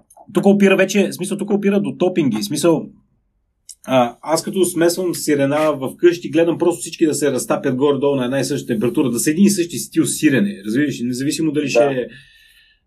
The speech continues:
Speaker 1: не знам, дали ще е ементал или кашкавал, принципа е един и същ при двете сирена. Разбираш, те са сравнително пресни сирена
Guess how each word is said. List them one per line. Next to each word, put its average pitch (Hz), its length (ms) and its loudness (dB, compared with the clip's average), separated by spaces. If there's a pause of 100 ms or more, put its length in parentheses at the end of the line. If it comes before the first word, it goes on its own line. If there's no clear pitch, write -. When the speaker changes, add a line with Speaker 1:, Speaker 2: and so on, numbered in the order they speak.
Speaker 1:
не 131 80 -2
знам, 135 240 2
дали 139 180 2
ще 143 140 2
е 123 140 0
ементал 143 560 2
или 117 160 -2
кашкавал, 123 680 0
принципа 131 380 -4
е 120 40 4
един 135 160 -2
и 135 80 -2
същ 139 300 -4
при 120 120 -2
двете 135 180 -2
сирена. 107 440 -2
Разбираш, 113 360 0
те 135 120 0
са 135 180 -2
сравнително 123 500 -2
пресни 143 300 -2
сирена 160 680 -6